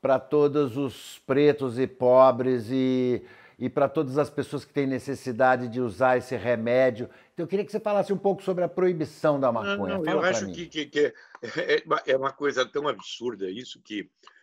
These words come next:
Speaker 2: a gente, de repente, chegar, é, já em dois mil e vinte, ainda a gente tá discutindo isso nesse nível, entendeu? Claro que a legalização seria, assim, uma,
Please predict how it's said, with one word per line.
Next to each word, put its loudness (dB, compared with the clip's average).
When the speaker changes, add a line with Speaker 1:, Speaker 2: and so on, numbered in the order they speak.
Speaker 2:
a 0
gente, -4
de 2
repente, -4
chegar, -2
é, -2
já 2
em -2
dois 2
mil -8
e -6
vinte, -10
ainda 0
a 0
gente -6
tá 0
discutindo -8
isso -6
nesse -2
nível, -8
entendeu? 0
Claro 4
que -2
a 0
legalização 2
seria, 2
assim, -4
uma, -2